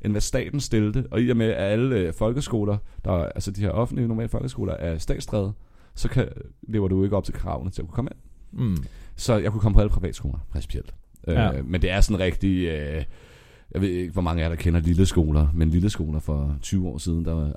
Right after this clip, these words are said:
Speaker 1: ej, tredive måske, der røg lærerne nærmest hash i frikvartererne. Det er sådan nogle skoler, man kunne komme ind på. Det er det, det ligger op til, ikke?
Speaker 2: Ja, præcis.
Speaker 1: Den tog så lidt år længere end, øh, end den normale læreruddannelse, men det er fordi på tredje år, der er man så i praktik, eller sådan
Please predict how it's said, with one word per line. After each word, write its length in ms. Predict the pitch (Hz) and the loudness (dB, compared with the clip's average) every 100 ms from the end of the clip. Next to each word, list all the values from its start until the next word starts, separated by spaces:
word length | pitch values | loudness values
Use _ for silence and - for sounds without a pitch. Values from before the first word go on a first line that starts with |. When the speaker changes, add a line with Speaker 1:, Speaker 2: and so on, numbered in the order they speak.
| - | -8
Speaker 1:
ej, 120 | - | -10
tredive 340 | - 73 78 82 | -4 -4 -2 -2
måske, 220 | 76 - | -4 -4
der 100 | 82 | -2
røg 180 | 80 76 | 0 0
lærerne 280 | 73 78 73 | 0 -2 -2
nærmest 260 | 65 73 | -2 0
hash 200 | - - | 0 -2
i 20 | |
frikvartererne. 500 | - 76 - - 50 | -6 -6 -6 -8 -8
Det 60 | 50 | -6
er 40 | |
sådan 80 | 76 | 2
nogle 100 | 101 | 2
skoler, 300 | - 92 87 | 6 4 6
man 120 | 82 | 2
kunne 100 | 73 | -4
komme 200 | 73 80 | -2 -2
ind 60 | - | 0
på. 100 | - | -2
Det 80 | 67 | -2
er 40 | 82 | 0
det, 100 | 98 | 2
det 20 | 95 | 2
ligger 160 | 85 | 2
op 180 | 80 80 | 2 0
til, 140 | - | -2
ikke? 140 | 80 110 - 117 | -4 -4 -2 4
Speaker 2:
Ja, 120 | 104 | 8
præcis. 220 | 101 101 | 8 8
Speaker 1:
Den 80 | 104 | 6
tog 160 | 131 127 | 6 6
så 100 | 131 | -2
lidt 120 | 139 | -2
år 140 | 131 | -2
længere 320 | 127 135 147 143 - | 0 -2 -4 -6 -6
end, 200 | 113 101 | -4 0
øh, 140 | 95 85 | 0 -2
end 80 | |
den 140 | - 90 | -2 -2
normale 260 | 98 131 143 | 0 0 0
læreruddannelse, 500 | 135 135 120 - 113 120 | 0 0 -4 -6 -10 -6
men 100 | 120 | 0
det 60 | |
er 20 | 127 | 2
fordi 100 | 123 | 2
på 80 | - | -2
tredje 280 | - 123 | 0 0
år, 140 | 117 - | 0 0
der 80 | 110 | -2
er 40 | |
man 80 | 107 | 0
så 120 | 107 | -2
i 80 | 101 | 6
praktik, 440 | - 104 - 147 - - - - | 6 6 -6 -12 -12 -20 -20 -14
eller 140 | - 101 | -6 -4
sådan 240 | 110 | -4